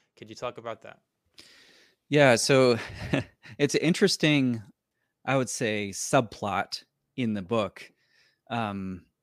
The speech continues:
Speaker 2: so in, uh,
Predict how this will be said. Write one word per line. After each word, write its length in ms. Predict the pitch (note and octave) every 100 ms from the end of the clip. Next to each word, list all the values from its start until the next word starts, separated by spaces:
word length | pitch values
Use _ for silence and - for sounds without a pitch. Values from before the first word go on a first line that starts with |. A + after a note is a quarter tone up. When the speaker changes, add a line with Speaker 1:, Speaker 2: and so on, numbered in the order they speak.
| _ _ _ _ _ _ _ _ _ - - -
Speaker 2:
so 640 | - C3 A#2 A2+ A2 G#2+ _ _ _ _ _ _ _ _ _ _
in, 420 | C#3 C#3 C3 B2 - _ _ _ _ _ -
uh, 260 | A#2 G#2